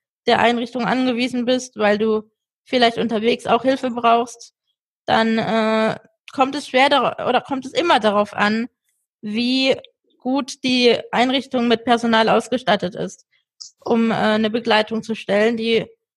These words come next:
ja meistens dann eins zu eins sein muss, weil unter Umständen nicht der andere noch mit zu mir, äh, mit mir in den Park gehen möchte oder, gut, Park, da will man vielleicht doch mal hin, aber, äh, nicht zu meinen Freunden oder ich möchte den vielleicht auch nicht mitnehmen.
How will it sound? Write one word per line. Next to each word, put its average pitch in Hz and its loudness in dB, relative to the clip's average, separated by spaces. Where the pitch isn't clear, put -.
ja 214 4
meistens 214 -2
dann 233 0
eins 226 0
zu - -4
eins 254 0
sein 214 0
muss, 226 -4
weil 202 2
unter 233 -2
Umständen 226 -4
nicht 233 -6
der 220 2
andere 214 2
noch 214 -4
mit 247 0
zu - -12
mir, 226 2
äh, 214 2
mit 226 -2
mir 233 2
in 220 -2
den 220 -2
Park 247 0
gehen 226 -2
möchte 226 0
oder, 214 2
gut, 247 -6
Park, 196 2
da 196 -2
will 196 -2
man 214 -2
vielleicht 202 -2
doch 214 0
mal 226 2
hin, 262 -2
aber, 208 2
äh, 214 0
nicht 233 0
zu - -6
meinen 220 2
Freunden 254 0
oder 190 -2
ich - -6
möchte 233 0
den 220 0
vielleicht 220 0
auch 233 0
nicht 226 -2
mitnehmen. 202 -2